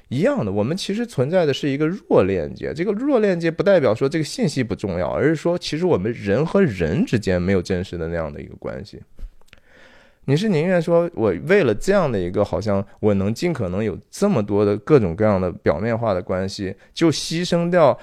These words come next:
自己和自己身边的这些人，哦，我为了创作，然后所以我就废寝忘食，所以我就可以说，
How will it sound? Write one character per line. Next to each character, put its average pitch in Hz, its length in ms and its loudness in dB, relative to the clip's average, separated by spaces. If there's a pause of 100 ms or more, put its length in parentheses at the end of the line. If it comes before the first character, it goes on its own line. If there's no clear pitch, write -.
(120)
自 180 180 0
己 101 180 -4
和 104 200 0
自 156 160 -2
己 107 120 -4
身 151 560 4
边 151 260 4
的 131 100 -2
这 120 120 -4
些 107 200 0
人， 80 280 -4 (300)
哦， 104 240 0
我 104 220 4
为 123 200 4
了 107 80 4
创 104 400 -4
作， 98 280 -2 (120)
然 110 140 0
后 127 100 4
所 117 300 2
以 127 60 4
我 92 180 2
就 107 300 2 (160)
废 - 280 2
寝 - 260 -4
忘 98 220 -2
食， 98 380 -6 (220)
所 120 240 2
以 139 80 4
我 98 180 2
就 113 160 0
可 113 260 2
以 98 140 2
说， 110 300 2